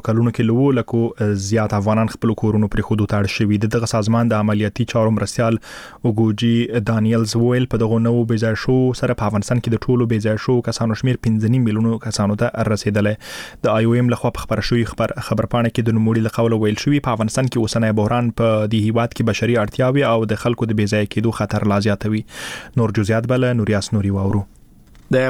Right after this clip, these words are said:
Speaker 2: مهاجرت د نړیوال سازمان آی او ایم د عملیاتو د چارو مرستیال اوګوچي دانیلز ویلي چې نږدې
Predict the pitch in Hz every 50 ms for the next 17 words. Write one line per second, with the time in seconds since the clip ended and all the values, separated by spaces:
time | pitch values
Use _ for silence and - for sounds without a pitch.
0 | 131 139 131 139 147 131 147 151 156 143 156 147 147 143 139 127 127 131 127 -
1 | - 123 120 104 117 120 120 123 - 131 123 120 120 113 110 110 110 117 131 147
2 | 151 143 143 139 143 139 131 135 135 - 139 120 120 - - 113 107 110 104 98
3 | 98 98 92 - - 127 123 120 127 131 165 139 127 131 131 - - 131 110 120
4 | 107 104 107 113 107 101 95 104 90 104 104 107 110 120 123 - - 135 127 117
5 | 110 104 143 139 139 -